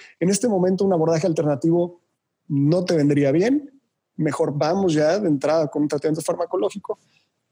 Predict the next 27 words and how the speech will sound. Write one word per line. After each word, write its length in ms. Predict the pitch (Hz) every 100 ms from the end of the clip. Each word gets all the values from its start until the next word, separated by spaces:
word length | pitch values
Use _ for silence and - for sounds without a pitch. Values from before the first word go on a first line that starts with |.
| _ _ _ _ _
O 160 | 180 196
hay 80 | 202
pacientes 360 | 226 233 202
que 100 | -
les 80 | 208
digo, 100 | 202
"Sí 120 | 226
podemos 360 | 208 208 202 185
ir 80 | 190
con 120 | 175
un 60 |
tratamiento 400 | 165 147 151 143
alternativo". 540 | 165 196 196 247 247 233
Yo 140 | 175
utilizo 340 | 170 175 156 165
mucho 320 | 156 165 156 - - - -
fi-, 160 | 156 - -
fitofármacos, 880 | - 165 165 143 180 180 175 170 170
que 60 | -
son 240 | - 151
fármacos, 540 | 139 151 147 139 147 -
eh, 300 | 135 131 127 127 139 _ _ _ _ _ _ - -
en, 240 | 165 143
en 140 | 165 143
base 260 | 147 135 143
a 100 | -
plantas. 640 | 170 185 175 175 170 -